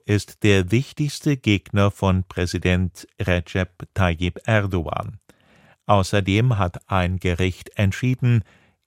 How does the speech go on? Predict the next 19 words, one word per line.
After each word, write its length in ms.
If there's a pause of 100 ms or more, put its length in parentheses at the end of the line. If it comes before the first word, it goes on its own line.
(100)
İmamoğlu 880
muss 320 (100)
erstmal 720
im 140
Gefängnis 640
bleiben. 500 (420)
Das 280
Gericht 440
sagt: 340 (520)
„Wir 200
haben 340
den 220
Verdacht, 720
dass 420
İmamoğlu 920
korrupt 480
ist.“ 320 (420)
Korruption 800
bedeutet, 520